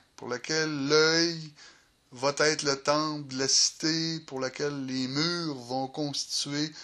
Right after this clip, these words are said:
un de ces personnages-là. Donc, on peut en voir deux ici, là, de-, deux endroits complètement différents. Euh, mais à partir du moment où ce que vous connaissez le principe des yeux, les cités sont faciles à retrouver.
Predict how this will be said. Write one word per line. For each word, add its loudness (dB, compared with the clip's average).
un 4
de 4
ces 2
personnages-là. 2
Donc, -2
on -6
peut -2
en 6
voir 8
deux 0
ici, -2
là, -4
de-, -14
deux 0
endroits 0
complètement -2
différents. 2
Euh, 2
mais 4
à 0
partir 4
du -2
moment 6
où 6
ce 2
que 0
vous -2
connaissez 4
le -6
principe 2
des -4
yeux, -2
les 0
cités 6
sont 2
faciles 4
à 0
retrouver. -10